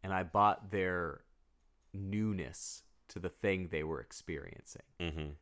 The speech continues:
Speaker 1: They were feeling these new feelings, not just for each other, but for this experience, right?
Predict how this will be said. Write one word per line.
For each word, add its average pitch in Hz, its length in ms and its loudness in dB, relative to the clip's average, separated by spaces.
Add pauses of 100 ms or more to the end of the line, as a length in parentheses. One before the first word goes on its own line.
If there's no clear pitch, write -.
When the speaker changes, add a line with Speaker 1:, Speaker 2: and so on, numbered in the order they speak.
(100)
Speaker 1:
They 107 80 2
were 120 120 6
feeling 143 340 6
these 117 220 4
new 127 160 4
feelings, 123 440 4
not 113 200 2
just 104 180 -4
for 110 140 0
each 101 160 0
other, 104 200 2
but 80 160 -4
for 95 240 -2
this 95 360 0
experience, - 1000 -6 (260)
right? 87 320 0